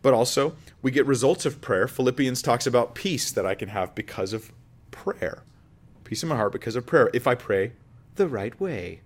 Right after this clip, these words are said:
So here's the formula. It's no secret. "Be anxious for nothing, but in everything by prayer and supplication with thanksgiving." Don't forget that part. "Let your request be made known to God,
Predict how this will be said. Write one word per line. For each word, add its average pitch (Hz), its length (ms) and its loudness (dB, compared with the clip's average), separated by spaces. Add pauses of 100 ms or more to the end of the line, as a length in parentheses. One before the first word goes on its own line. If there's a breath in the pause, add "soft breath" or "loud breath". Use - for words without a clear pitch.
(280 soft breath)
So - 180 -4
here's 123 160 2
the 139 60 -8
formula. 170 380 -2
It's 110 300 -8
no 107 120 -2
secret. 123 480 0 (420 loud breath)
"Be 127 200 2
anxious 131 360 0
for - 140 -2
nothing, 127 600 -6 (440 loud breath)
but 127 100 6
in 120 120 2
everything 127 460 0
by 104 160 2
prayer 113 360 2
and 110 220 -2
supplication 110 680 -4
with 110 140 -6
thanksgiving." 123 1300 0
Don't 110 160 0
forget 110 220 -6
that 107 160 -4
part. 110 280 -2
"Let 135 160 2
your 139 120 6
request 127 680 0
be 127 160 0
made 120 240 0
known 120 260 2
to 117 100 -4
God, 113 400 2